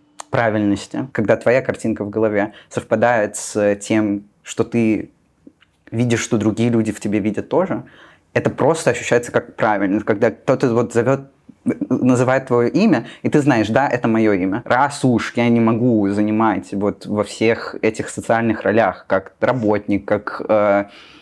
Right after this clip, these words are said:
гражданин, как, э, активист, как, э, супруг, как родитель и так далее, а какую-то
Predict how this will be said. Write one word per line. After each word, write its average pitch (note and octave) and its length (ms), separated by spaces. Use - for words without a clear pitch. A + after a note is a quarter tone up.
гражданин, A2+ 720
как, G2+ 400
э, G2+ 600
активист, G#2 580
как, - 420
э, G2 460
супруг, A2 640
как - 400
родитель G#2+ 500
и G#2 40
так G2 200
далее, G2 460
а F#2 300
какую-то A2 800